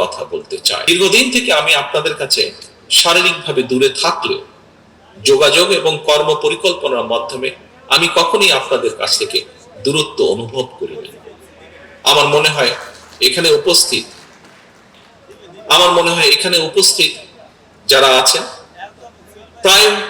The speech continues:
প্রত্যেকের সঙ্গে আমার অন্তত কম বেশি কথা হয়েছে, কথা হয়, টেক্সট মেসেজে আদান প্রদান হয় টেক্সট। তবে আজ এখানে আপনাদের সবাইকে একত্রে পেয়েছি,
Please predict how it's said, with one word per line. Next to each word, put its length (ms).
প্রত্যেকের 540
সঙ্গে 280
আমার 240
অন্তত 320
কম 140
বেশি 180
কথা 280
হয়েছে, 340
কথা 280
হয়, 200
টেক্সট 340
মেসেজে 380
আদান 300
প্রদান 320
হয় 220
টেক্সট। 300
তবে 240
আজ 100
এখানে 260
আপনাদের 320
সবাইকে 400
একত্রে 360
পেয়েছি, 340